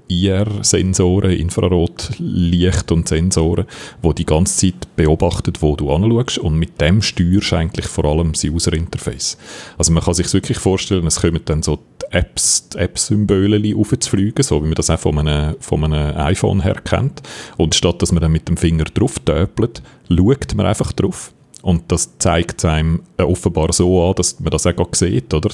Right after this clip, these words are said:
Das Symbol, wo man drauf schaut, wird so ein bisschen hervorgehoben und markiert, dass man merkt, ah, das ist aktiv. Und dann kannst du einfach so, äh, Daumen und Zeigefinger zusammendrücken und das ist dann der Klick. Also du schaust eigentlich noch einmal drauf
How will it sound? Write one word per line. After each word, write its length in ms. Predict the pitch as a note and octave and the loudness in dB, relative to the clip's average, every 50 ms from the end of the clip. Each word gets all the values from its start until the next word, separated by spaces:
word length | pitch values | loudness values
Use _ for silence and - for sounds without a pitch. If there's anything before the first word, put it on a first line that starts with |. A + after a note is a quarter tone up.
| - | -2
Das 220 | - D#2+ D#2 - - | -2 -2 0 0 0
Symbol, 440 | F#2 F2 E2 D#2 D#2 D#2+ E2+ F2 E2+ | 0 2 2 2 4 4 4 4 2
wo 80 | F2+ D2+ | 2 0
man 120 | D2+ D#2 - | 0 0 0
drauf 220 | - F2 E2+ - - | 0 0 0 2 2
schaut, 280 | F#2 F2 D#2+ - - | 0 0 0 0 -2
wird 240 | - C#2+ - - - | -2 -2 -2 -2 -6
so 140 | - - D2 | -4 -4 -2
ein 40 | - | 0
bisschen 100 | D#2 D2 | 0 -2
hervorgehoben 720 | D#2 D2+ - - F2 - - - - A2 G#2+ - A2+ F#2+ | -2 -2 0 0 0 0 0 -2 -2 0 0 2 2 2
und 240 | D2+ D2 D#2 - - | 2 2 0 0 0
markiert, 680 | D#2+ D2+ C#2+ - - - F#2 G#2 A#2 - - - - - | 0 0 0 -2 -2 -2 0 0 0 -2 -4 -10 -12 -6
dass 120 | - - | -2 0
man 100 | D#2 C#2+ | 0 2
merkt, 400 | D2 D2+ - - - - - - | 2 2 0 0 -2 -8 -6 -2
ah, 160 | D4 F2 D#2 D2 | 0 0 0 0
das 200 | - E2+ D#2 - | 0 -2 0 0
ist 260 | E2 - - - - | -2 -2 -4 -4 -6
aktiv. 500 | - - - - - A2+ B2+ D#3+ - - - - - - - - - - | -6 -4 -4 -4 -2 -2 -2 -4 -8 -14 -18 -18 -16 -16 -16 -16 -10 -6
Und 200 | - E2 - - | -6 -4 0 2
dann 100 | F2 E2+ | 0 2
kannst 200 | - - F2+ - | 2 0 2 2
du 20 | |
einfach 160 | F2 F#2 F#2+ - | 0 0 0 0
so, 320 | - A2 G2 F#2+ G2 - - - - - - - - - - | 0 2 2 2 2 0 -4 -18 -20 -20 -20 -20 -20 -12 -8
äh, 80 | - D2+ - - | -8 -6 -2 0
Daumen 320 | F#2 F#2 G2 G#2+ A2 G#2 | 2 2 4 4 2 2
und 180 | E2 D#2+ E2 - | 0 -2 -2 0
Zeigefinger 480 | E2+ D#2+ G2 - - - F2+ A2 A2 - - | 0 0 0 0 0 -2 0 0 0 -2 -2
zusammendrücken 720 | - - F#2+ G2+ G#2+ - - G2 G2+ - - - - A2+ - - - _ _ | -2 -2 0 0 -2 -2 0 0 0 0 -2 -2 -2 -2 -2 -4 -18 _ _
und 240 | - F2 D#2 D2+ - - | -2 0 0 0 -2 -2
das 200 | E2 D#2+ D#2+ - | -2 0 2 0
ist 220 | F#2 - - - | 0 -2 -2 -4
dann 100 | D#2+ D2 | -4 -4
der 120 | C#2 C2+ - | -4 -6 -8
Klick. 460 | - - - - - - - - - _ - - - - - - - - | -8 -10 -10 -10 -10 -14 -14 -14 -16 _ -20 -20 -20 -20 -20 -18 -10 -6
Also 160 | - D#2+ - | -6 -4 0
du 160 | - E2+ D2 | 0 0 2
schaust 320 | D#2+ F2 G#2+ C#3 C#3+ - - | 4 4 4 2 2 0 0
eigentlich 380 | A2 G#2+ A2+ A2 - - - | 0 0 0 -2 -4 -4 -2
noch 80 | - E2+ | 0 0
einmal 140 | D#2+ D#2+ D#2+ - | 0 0 -2 0
drauf 280 | - G#2+ B2 - - | 0 -2 -2 -2 -6